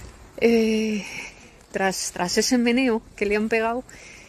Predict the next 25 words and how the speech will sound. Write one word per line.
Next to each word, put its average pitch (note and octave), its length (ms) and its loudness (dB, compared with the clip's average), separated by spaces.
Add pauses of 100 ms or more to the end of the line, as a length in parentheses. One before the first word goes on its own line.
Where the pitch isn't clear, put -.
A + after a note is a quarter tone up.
(320)
eh, F#3 440 2
quiere A#3 260 2
reorientar F#3+ 440 0
su - 140 -4
carrera F#3 320 -4
profesional A#3+ 580 -2
y D4+ 40 -6
lo A#3 100 0
estamos C#4+ 280 -6
haciendo C4+ 280 -2
a - 20 -4
través F#3+ 220 -4
de G#3 60 -2
un F#3+ 40 -2
proceso F#3 340 -8
de D3 120 -4
coaching. - 180 -12
Sus B3+ 220 -10
primeras A#3 420 -2
tareas G#3+ 340 -2
de G#3 120 0
proceso A3 520 -2
es G#3+ 160 -4
buscar A3 400 -4 (400)
aquello C4+ 520 0